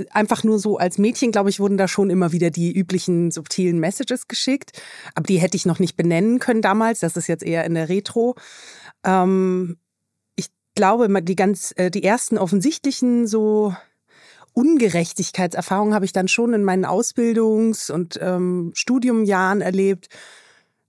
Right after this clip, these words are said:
Hm, ich erinnere mich, ich war, äh,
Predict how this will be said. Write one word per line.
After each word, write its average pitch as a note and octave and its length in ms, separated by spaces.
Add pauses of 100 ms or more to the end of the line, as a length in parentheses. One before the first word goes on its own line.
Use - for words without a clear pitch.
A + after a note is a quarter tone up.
Hm, F3+ 420
ich - 140
erinnere F#3+ 260
mich, F#3+ 180
ich E3 60
war, E3 440 (340)
äh, D#3+ 460